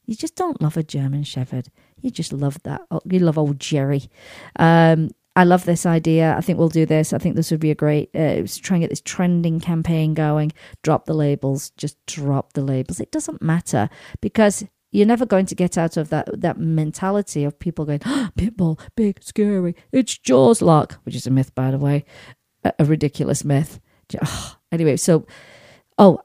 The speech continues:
I'm so excited, as you can tell. <laughs> I'm so excited. I love a campaign. I love a campaign. We're gonna do one. Um, let's close out this last story about people, h-, what they think they know about animals. Um, I went to see a show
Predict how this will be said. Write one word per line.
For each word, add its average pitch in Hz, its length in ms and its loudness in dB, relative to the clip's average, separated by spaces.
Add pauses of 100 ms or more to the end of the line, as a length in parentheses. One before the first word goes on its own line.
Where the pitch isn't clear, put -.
I'm 175 140 2
so 190 100 2
excited, 156 400 0
as 170 160 4
you 170 100 4
can - 40 0
tell. 170 140 6
<laughs> - 280 6
I'm - 60 12
so 339 160 6 (100)
excited. 453 360 6 (1000)
I 330 60 6
love 330 120 8
a 339 60 6
campaign. 254 600 8 (220)
I 160 220 8
love 160 160 8
a 175 60 4
campaign. 190 640 8 (100)
We're 165 80 -2
gonna 151 180 4
do 147 240 6
one. 139 240 4 (560)
Um, 156 480 6 (800)
let's 247 180 8
close 208 280 8
out 175 160 4
this 160 160 2
last - 240 -2
story 135 420 -4 (920)
about 139 240 2
people, 143 420 0 (100)
h-, 160 300 -2
what 156 160 -2
they 156 80 -2
think 175 240 -2
they 143 140 2
know 139 160 2
about 143 260 -2
animals. 147 640 -2
Um, 156 600 -2 (280)
I 156 120 -2
went 165 140 0
to - 60 -6
see 202 120 2
a 185 40 2
show 294 140 2